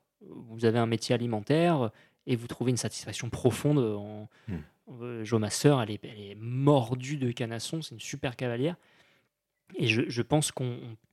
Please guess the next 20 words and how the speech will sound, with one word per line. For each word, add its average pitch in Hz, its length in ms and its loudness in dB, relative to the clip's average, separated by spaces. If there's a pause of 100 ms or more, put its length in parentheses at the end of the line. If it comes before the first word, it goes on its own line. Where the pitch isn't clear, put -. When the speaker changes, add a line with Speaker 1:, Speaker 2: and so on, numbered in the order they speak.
(120)
Speaker 1:
peut 143 120 4
trouver 139 280 4
satisfaction - 500 -4
dans 127 120 0
toute - 320 -8
activité. 127 560 -4 (380)
Par 117 120 -10
exemple, 120 340 0
moi, 120 140 2
je 117 80 2
sais 147 140 2
que 131 40 2
le 131 60 6
potager, 127 440 10
je, 123 220 10
je, 117 220 0
j'aurais 113 360 0
jamais 123 220 4
soupçonné 135 480 2
être - 140 -2